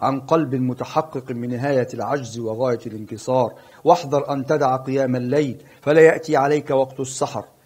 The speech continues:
إلا وأنت مستيقظ ذاكر الله سبحانه وتعالى". كل شيء في العبادات بالتدريب. مفيش حاجة إن أنت في يوم كده تقول: "أنا هقوم، هقوم الليل"، <laughs> فتيجي، تيجي فعلًا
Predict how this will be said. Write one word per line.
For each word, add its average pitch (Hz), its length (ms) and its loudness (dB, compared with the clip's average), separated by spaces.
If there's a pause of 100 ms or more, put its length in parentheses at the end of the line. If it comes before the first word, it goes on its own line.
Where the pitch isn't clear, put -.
(120)
إلا 151 280 2
وأنت 139 300 0
مستيقظ 131 600 -4
ذاكر 123 500 -2
الله 113 480 -6
سبحانه 110 540 -10
وتعالى". 110 440 -16 (800)
كل 233 380 0
شيء 185 480 -4
في - 100 -12
العبادات 170 800 2
بالتدريب. 135 640 -2 (1800)
مفيش 160 240 -4
حاجة 196 220 2
إن 180 120 -2
أنت 185 160 -2
في 170 180 -4
يوم 185 280 -4
كده 185 220 -2
تقول: 175 240 -4
"أنا 170 260 0
هقوم، 170 300 -4
هقوم 143 440 -4
الليل"، 135 420 -2 (120)
<laughs> - 180 -20
فتيجي، 190 500 -2
تيجي 170 300 -8
فعلًا 185 480 -4